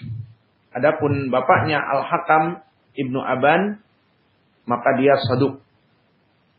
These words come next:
Maka hadis ini bisa naik kepada derajat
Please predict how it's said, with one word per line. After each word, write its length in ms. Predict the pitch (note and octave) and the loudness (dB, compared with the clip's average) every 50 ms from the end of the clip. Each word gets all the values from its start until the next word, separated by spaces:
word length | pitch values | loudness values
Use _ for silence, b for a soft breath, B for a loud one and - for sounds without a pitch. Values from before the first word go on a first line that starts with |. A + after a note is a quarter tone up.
| _ _ _ _ _ _ | _ _ _ _ _ _
Maka 320 | G#2 G2+ - B2 B2 C3 | -14 -6 -4 -2 0 0
hadis 160 | B2+ C#3 C3 | 0 0 0
ini 200 | C#3 D#3+ F#3 F3 D#3+ C3+ C#3 | 2 2 2 2 0 0 0
bisa 400 | C#3 C3+ - D3 D3+ D#3 D#3+ D#3 | -2 0 2 2 4 4 4 4
naik 320 | D#3 E3+ F3+ E3 D3+ D3+ | 2 2 4 2 2 0
kepada 400 | - D3+ - - B2+ B2+ C#3+ D3+ | 0 -2 0 0 2 4 4 2
derajat 800 | C#3+ - C3+ C3 B2+ A#2+ A#2 C3+ C#3 C#3+ D3 D3+ D3+ - - - | 2 2 2 2 2 2 2 4 4 6 6 4 2 -2 -8 -18